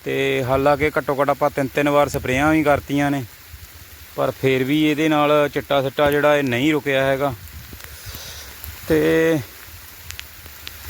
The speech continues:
ਬੜਾ ਜ਼ਿਆਦਾ ਕੰਮ ਔਖਾ ਹੋ ਗਿਆ। ਜਦੋਂ ਕਹਿੰਦੇ ਹੁੰਦੇ ਨੇ ਦੋ ਹਜ਼ਾਰ ਪੱਚੀ ਸੰਨ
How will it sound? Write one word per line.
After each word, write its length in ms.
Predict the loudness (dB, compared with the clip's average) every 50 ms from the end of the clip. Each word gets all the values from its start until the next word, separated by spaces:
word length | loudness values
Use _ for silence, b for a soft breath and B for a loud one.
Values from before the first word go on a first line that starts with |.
| -16 -16 -16 -16 -16 -16 -16 -12 -4 -2
ਬੜਾ 280 | 2 4 4 4 4 4
ਜ਼ਿਆਦਾ 280 | 4 2 2 2 2 0
ਕੰਮ 300 | 2 0 0 2 2 2
ਔਖਾ 500 | 0 0 0 0 0 -2 -2 0 0 2
ਹੋ 240 | 2 4 2 2 2
ਗਿਆ। 180 | 2 2 2 2
ਜਦੋਂ 300 | 2 2 2 2 2 2
ਕਹਿੰਦੇ 180 | 2 0 0 0
ਹੁੰਦੇ 180 | 0 0 0
ਨੇ 160 | 0 0 0 0
ਦੋ 220 | 0 0 0 2
ਹਜ਼ਾਰ 180 | 2 4 2 2
ਪੱਚੀ 320 | 2 -2 -4 -4 -4 -4 -2
ਸੰਨ 480 | 0 2 2 2 4 2 2 2 0